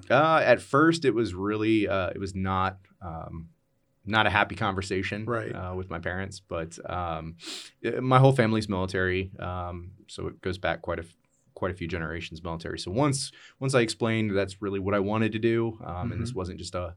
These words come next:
Speaker 1: a whim kinda deal, um, it was, it was much under-, now they love it. They wouldn't have it any other way.
Speaker 2: So you say there's a,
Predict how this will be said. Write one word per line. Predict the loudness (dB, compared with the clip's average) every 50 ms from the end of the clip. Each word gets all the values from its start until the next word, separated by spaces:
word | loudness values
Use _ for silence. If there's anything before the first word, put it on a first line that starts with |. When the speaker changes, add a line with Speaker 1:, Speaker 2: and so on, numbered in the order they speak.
| _ _
Speaker 1:
a | -14 -14
whim | -12 -10 -10 -10 -10 -10 -10
kinda | -10 -10 -10 -10
deal, | -10 -10 -10 -10 -12 -14 -16 -20 -20 -20 -20 -20 -20 -20 _ _ _ -10
um, | -8 -6 -4 -4 -4 -6 -6 -8 -8 -8 -8
it | -6 -6 -4 -4 -6
was, | -8 -10 -12 _ _ _
it | -10
was | -8 -8 -8
much | -10 -10 -10 -10
under-, | -6 2
now | 6 8 8 8
they | 8 6
love | 4 0 -2 -4
it. | -6 -10 -12
They | -12 -10 -10 -12 -14 -14 _ -20 -20 -20 -20 -20 -16 -12 -8
wouldn't | -6 -6 -6 -6
have | -6 -8 -8
it | -8
any | -8 -10 -10 -10
other | -12 -12 -12
way. | -12 -12 -12 -14 -16 -20 _
Speaker 2:
So | -8 -2 0 2
you | 2 2 0 -2
say | -2 -2 -2 0
there's | 0 -2 -4 -4 -6
a, | -10